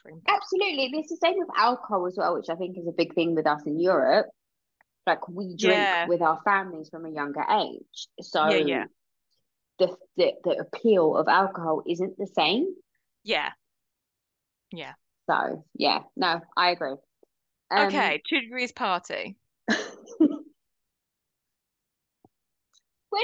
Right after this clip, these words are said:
Speaker 2: did
Speaker 1: She
Speaker 2: you
Speaker 1: went
Speaker 2: say
Speaker 1: all
Speaker 2: this?
Speaker 1: out.
Speaker 2: But why
Speaker 1: Oh,
Speaker 2: is Wendy
Speaker 1: Wendy.
Speaker 2: mentioning the Two degrees? Like, why? Why did she need to mention the Two degrees?
Speaker 1: But she's genuinely excited when she comes in, and it's nice.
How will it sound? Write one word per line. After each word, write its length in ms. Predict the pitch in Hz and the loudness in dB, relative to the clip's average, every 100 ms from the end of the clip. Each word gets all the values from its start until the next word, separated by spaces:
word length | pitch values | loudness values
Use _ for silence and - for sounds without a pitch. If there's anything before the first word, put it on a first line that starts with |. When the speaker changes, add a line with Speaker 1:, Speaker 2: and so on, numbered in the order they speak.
| - | -4
Speaker 2:
did 80 | 480 | -2
Speaker 1:
She 60 | 320 | 0
Speaker 2:
you 20 | |
Speaker 1:
went 180 | 392 370 | 0 0
Speaker 2:
say 80 | 415 | 2
Speaker 1:
all 200 | 277 262 | 4 4
Speaker 2:
this? 80 | 254 | 4
Speaker 1:
out. 440 | 208 190 151 - - _ - | 4 2 0 -4 -12 _ -2
Speaker 2:
But 100 | - | 4
why 220 | 175 214 196 | 8 8 6
Speaker 1:
Oh, 60 | 185 | 2
Speaker 2:
is 80 | 160 | -2
Wendy 300 | 202 202 202 | 0 0 0
Speaker 1:
Wendy. 240 | 208 180 170 | 0 0 2
Speaker 2:
mentioning 720 | 175 170 165 165 311 320 - | 4 2 2 2 2 -4 -6
the 100 | 330 - | -10 0
Two 180 | 381 370 | 2 2
degrees? 300 | 349 277 320 | 0 0 2
Like, 200 | 311 349 | 2 4
why? 500 | 381 320 147 101 92 _ _ - | 6 8 6 2 -4 _ _ 0
Why 160 | 571 571 | 0 0
did 80 | 539 | -4
she 120 | 508 | -6
need 140 | 466 415 | -6 -4
to 80 | 370 | 0
mention 520 | 311 - 269 214 190 | 0 -2 -8 -8 -8
the 60 | 196 | -8
Two 100 | 160 | -8
degrees? 360 | 160 127 - - _ _ _ - | -8 -8 -8 -12 _ _ _ 2
Speaker 1:
But 140 | 480 466 | 2 2
she's 320 | 587 571 - | -2 -4 -2
genuinely 600 | 453 480 453 453 403 392 | 2 2 2 2 0 0
excited 460 | 294 277 - 240 202 | -2 -2 0 0 0
when 140 | 220 | -2
she 100 | 220 | -6
comes 320 | - 226 202 180 | -10 -8 -6 -6
in, 140 | 170 | -4
and 140 | 196 | -2
it's 220 | 220 - 226 | -2 -2 -4
nice. 840 | 190 151 139 120 76 101 - _ | -2 0 -2 -4 -8 -16 -20 _